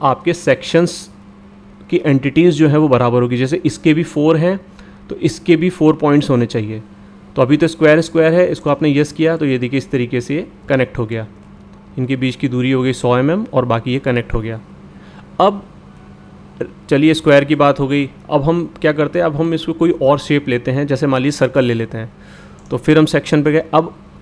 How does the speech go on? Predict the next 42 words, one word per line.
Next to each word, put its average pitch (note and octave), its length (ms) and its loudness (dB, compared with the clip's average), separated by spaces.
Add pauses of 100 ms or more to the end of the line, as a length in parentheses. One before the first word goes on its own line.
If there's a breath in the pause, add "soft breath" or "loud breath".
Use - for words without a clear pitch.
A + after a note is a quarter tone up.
यहाँ D3+ 180 2
पे D#3+ 100 0
देखिए D#3 240 0
section D#3 380 0
one, D#3+ 140 4
section D3 440 0
two, C3 240 -2 (120)
ये C#3 100 0
by C3 220 2
default C#3+ 360 0
दो C3+ 160 4
बन B2+ 200 4
जाते B2+ 280 0
हैं। E3+ 200 -2
Third D#3 280 4
में D#3+ 120 2
आपको D3+ 200 0
जाना C3 200 2
है D3 60 0
तो D3+ 80 0
आपको D3 200 0
insert B2+ 380 -2
करना B2 220 -4
पड़ेगा। A#2 280 -6
आपने B2 160 -6
insert C3+ 340 -2
यहाँ C3+ 140 0
पे - 280 -6 (840 loud breath)
press C#3 220 0
किया, F#3 240 0 (480)
अब C#3 140 0
यहाँ C#3+ 220 4
पर C#3+ 140 0
आप C#3 140 0
आ C3 60 4
गए। D3 100 0
अब D#3 120 0
ये D3 120 2
कह C#3 160 2
रहे D3+ 100 0
हैं - 180 -10 (580)
अब C#3+ 160 -4